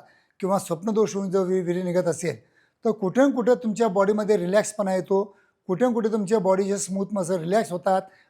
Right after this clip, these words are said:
आणि त्याच्यामुळं तुम्हाला it is work as a antipsychotic किंवा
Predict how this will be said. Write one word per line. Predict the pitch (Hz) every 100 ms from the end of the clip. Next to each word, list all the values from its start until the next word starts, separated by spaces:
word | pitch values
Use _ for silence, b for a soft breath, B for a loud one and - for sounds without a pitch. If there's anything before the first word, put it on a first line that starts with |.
| -
आणि | -
त्याच्यामुळं | - 196 247 220 208
तुम्हाला | 208 190 196 165 - b b -
it | 190
is | 226 208
work | 185 160 247 254 220
as | 196
a | 190 196 190 b _ 190
antipsychotic | 180 175 254 196 180 180 185 220 165
किंवा | 196 190 208